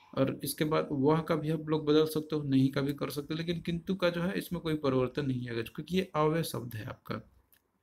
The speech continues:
अगला देखिए दिया हुआ है कि वह ऐसा दौड़ा कि सब पीछे रह गए, वाक्य में ऐसा क्या है? तो आपको देखिए इसमें ऐसा को बताना है कि मतलब ये क्या है आपका। तो देखिए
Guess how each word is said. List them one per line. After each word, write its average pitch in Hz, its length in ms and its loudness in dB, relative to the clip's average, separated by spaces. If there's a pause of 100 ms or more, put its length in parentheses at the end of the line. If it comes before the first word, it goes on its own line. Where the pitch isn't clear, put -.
(640)
अगला 143 280 4
देखिए 165 280 0
दिया 156 200 0
हुआ 151 80 4
है 151 60 0
कि 151 120 -2
वह 151 260 2
ऐसा 143 300 0
दौड़ा 117 340 -2 (440)
कि 143 80 -2
सब 165 320 0
पीछे 143 320 -2
रह 127 420 -2
गए, 120 240 -4 (100)
वाक्य 151 400 2
में 165 220 -2 (460)
ऐसा 147 460 0 (220)
क्या 123 200 4
है? 107 300 -6 (320)
तो - 180 -6
आपको 156 240 -2
देखिए 185 300 -4
इसमें 170 280 -4 (100)
ऐसा 156 300 0
को 170 160 -4
बताना 143 320 -2
है 156 100 -4
कि 147 140 -10
मतलब 147 300 0
ये 139 200 2
क्या 123 200 -2
है 123 200 -6
आपका। 117 280 -8
तो 127 120 0
देखिए 151 400 -2